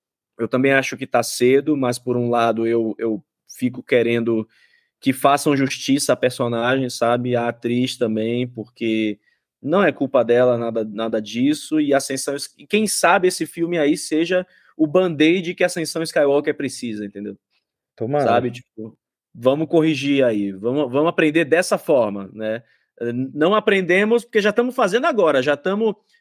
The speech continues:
Speaker 1: mexendo no corpo, ele nem esfriou. Mas,
Speaker 2: <laughs>
Speaker 1: sei lá, pega um desfibrilador, talvez o corpo não esteja morto, né?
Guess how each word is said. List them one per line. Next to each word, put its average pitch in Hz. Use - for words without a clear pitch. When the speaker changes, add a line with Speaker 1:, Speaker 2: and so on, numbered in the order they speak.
Speaker 1:
mexendo 175
no 202
corpo, 226
ele 214
nem 208
esfriou. 208
Mas, 190
Speaker 2:
<laughs> -
Speaker 1:
sei 285
lá, 269
pega 226
um 277
desfibrilador, 233
talvez 170
o 208
corpo 208
não 240
esteja 220
morto, 156
né? 131